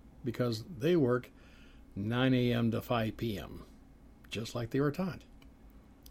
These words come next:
Not five A M to nine P M, like their business owner clients do. You see, the consultants are good people, but they're also known as idea people.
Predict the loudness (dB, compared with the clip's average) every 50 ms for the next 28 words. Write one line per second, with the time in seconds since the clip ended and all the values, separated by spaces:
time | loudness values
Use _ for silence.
0 | -16 -4 0 0 2 4 2 2 0 -2 -4 -8 -12 -18 -20 -20 -20 -20 -20 -16
1 | -6 -2 -2 0 0 0 2 2 4 4 4 2 2 0 0 -2 -2 -4 -6 -2
2 | 0 0 0 0 -2 0 2 4 4 4 4 2 -2 -10 -14 -16 -18 -20 -20 -20
3 | -20 -20 -20 -20 -20 -20 -20 -20 -20 -20 -20 -12 -4 -2 -2 0 0 0 6 6
4 | 6 6 6 2 -2 -4 -6 -8 -8 -10 -12 -12 -10 -12 -12 -12 -12 -12 -12 -12
5 | -14 -16 -20 -20 -20 -20 -20 -20 -20 -20 -20 -20 -20 -20 -20 -20 -20 -20 -20 -20
6 | -20 -20 -20 -20 -20 -20 -20 -20 -8 -6 -4 2 2 2 2 2 -2 -12 -20 -20
7 | -20 -20 -8 -4 -4 -2 0 -2 -2 0 0 -2 0 0 -2 -4 -2 -2 -2 0
8 | 0 0 2 2 2 2 2 0 -8 -12 -18 -20 -20 -20 -20 -20 -20 -20 -20 -20
9 | -20 -14 -8 -8 -6 -2 0 2 2 2 2 2 2 4 4 4 2 2 -2 -6
10 | -8 -20 -20 -10 -4 -2 0 0 2 2 0 0 -2 -8 -12 -10 -12 -14 -16 -16